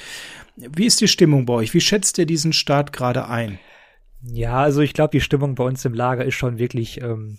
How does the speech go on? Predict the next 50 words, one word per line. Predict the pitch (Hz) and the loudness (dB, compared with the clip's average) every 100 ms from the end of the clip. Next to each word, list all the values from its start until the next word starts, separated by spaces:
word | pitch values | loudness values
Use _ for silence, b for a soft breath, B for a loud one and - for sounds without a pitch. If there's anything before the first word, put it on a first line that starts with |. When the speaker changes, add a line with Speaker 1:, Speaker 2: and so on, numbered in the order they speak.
| _ | _
Speaker 2:
ja, | - - | -20 -8
ein | 117 | -2
bisschen | 135 143 | -2 -2
ernüchtert. | 123 123 143 127 117 | 0 0 0 0 -2
Jetzt | 120 - | -2 0
nicht, | 151 - | 0 -2
äh, | 147 131 | -2 0
weil | 135 | 0
man | 131 | 0
erfolgsverwöhnt | 123 - 160 - 147 131 151 | -2 0 0 2 2 4 4
ist, | 147 139 B B B B | 4 2 B B B B
sondern | 135 | 2
weil | 135 139 | 4 4
man | 131 120 | 2 0
sich | 131 - | -2 0
einfach | 131 139 | 2 0
vor | - 143 | 0 0
dieser | 139 | 2
Saison | 123 127 120 | 4 2 2
mehr | 123 | 2
erhofft | 120 120 135 - | 2 0 -2 -2
hat. | 120 113 | -4 -2
Also | 120 113 123 120 _ - B B B B B | -2 2 2 2 _ -20 B B B B B
das | 131 - | -2 -2
Spiel | - 156 175 | -2 2 4
gegen | 165 151 | 4 4
die | 135 | 2
Colts | - 170 196 - 131 | 4 6 4 2 4
war | 143 139 139 135 | 8 8 6 2
noch | 147 139 | 0 0
ein | 135 | 4
sehr | 127 147 | 6 6
souveräner | 139 139 135 139 | 6 4 4 4
Auf-, | 175 - | 0 -4
Auswärtssieg, | - 165 - 151 - 156 147 | -6 -4 0 -2 0 -4 -4
ähm, | 139 131 127 123 117 - | -4 -4 -6 -8 -12 -12
und, | 117 120 113 - | -8 -6 -8 -8
äh, | 127 123 | -4 -2
das | 120 123 | 0 -2
sah | - 147 | 2 2
auch | 147 - | 2 0
offensiv, | 143 156 135 135 135 - - | -2 -2 2 4 4 0 -2
kreativ | - 139 131 - 131 | 2 2 2 -2 -4
aus, | - 127 127 - | -4 -4 -4 -4
hat, | 127 | -6
äh, | 139 131 | -4 -4
großen | 123 - 170 143 | -2 0 0 0
Spaß | - 131 135 | -2 0 0
gemacht | 135 123 - | -2 -4 -4
zuzusehen. | 135 131 117 110 113 | -6 -4 -6 -4 -8